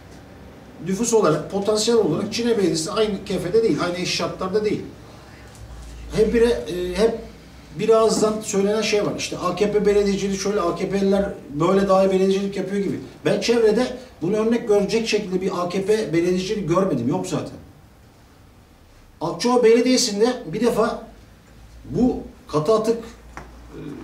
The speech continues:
sıvı atık paralarını alması için bir defa kanalizasyon olması lazım. Kanalizasyon sistemi olması lazım. Arıtma sistemi çalışıyor olması lazım. Bu yasa çıkarken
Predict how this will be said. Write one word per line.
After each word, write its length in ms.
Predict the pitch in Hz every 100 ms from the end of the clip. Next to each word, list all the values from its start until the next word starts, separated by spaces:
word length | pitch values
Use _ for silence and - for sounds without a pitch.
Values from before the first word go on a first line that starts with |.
| -
sıvı 260 | - 147 185
atık 220 | 208 208
paralarını 340 | 220 214 190 156
alması 360 | 156 185 247
için 240 | 233 196 190 - - - - - - - -
bir 80 | 226
defa 160 | 226
kanalizasyon 520 | 233 190 202 208 202 214
olması 360 | 185 151 165
lazım. 200 | 151 - -
Kanalizasyon 300 | 143 156 -
sistemi 200 | 165 165
olması 280 | 151 147
lazım. 140 | 139 104 127
Arıtma 300 | 151 - 185
sistemi 400 | - 147 147 -
çalışıyor 420 | 131 127 127 147
olması 280 | 127 - 147
lazım. 240 | 135 - - - - - - _ _ _ - _ -
Bu 80 | 139
yasa 200 | 170 214
çıkarken 600 | 214 - 202 208 233 -